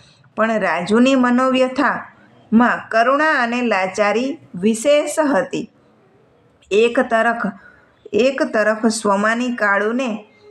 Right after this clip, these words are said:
સમજાવવાનો તો બીજી તરફ ગમે કે ન ગમે બાળકોના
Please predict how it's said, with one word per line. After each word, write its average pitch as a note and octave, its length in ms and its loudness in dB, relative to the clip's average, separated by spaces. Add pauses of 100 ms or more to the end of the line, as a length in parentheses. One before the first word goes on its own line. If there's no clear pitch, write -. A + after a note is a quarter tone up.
(140)
સમજાવવાનો A#3+ 920 0
તો G#3+ 220 0
બીજી G3 380 2
તરફ G#3+ 440 0
ગમે A#3 520 0
કે C4 200 2
ન A3 260 4
ગમે G3+ 540 0 (240)
બાળકોના A#3 800 0